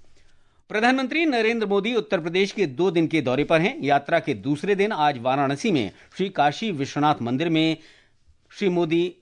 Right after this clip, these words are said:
पूजा अर्चना करेंगे। इसके बाद वे हरदोई जाएंगे और गंगा एक्सप्रेसवे का उद्घाटन करेंगे। इससे पहले कल प्रधानमंत्री ने वाराणसी में महिला सम्मेलन को संबोधित किया था।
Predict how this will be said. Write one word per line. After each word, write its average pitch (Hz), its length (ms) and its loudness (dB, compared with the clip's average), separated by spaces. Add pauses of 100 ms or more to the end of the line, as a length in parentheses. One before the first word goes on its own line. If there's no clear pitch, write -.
(460)
पूजा 190 240 2
अर्चना 131 340 0
करेंगे। 131 440 0 (260)
इसके 143 240 -4
बाद 135 300 0
वे 135 120 -2
हरदोई 117 360 -2
जाएंगे 139 460 0 (240)
और 147 260 0
गंगा 160 340 0
एक्सप्रेसवे 147 720 -2
का 131 160 0
उद्घाटन 131 420 -2
करेंगे। 131 460 0 (260)
इससे 170 240 0
पहले 123 320 -2
कल 143 160 -2
प्रधानमंत्री 123 600 -2
ने 160 240 0 (220)
वाराणसी 170 540 0
में 180 140 2
महिला 139 300 2
सम्मेलन 139 460 0
को 127 140 -4
संबोधित 120 480 -2
किया 127 180 0
था। 135 320 0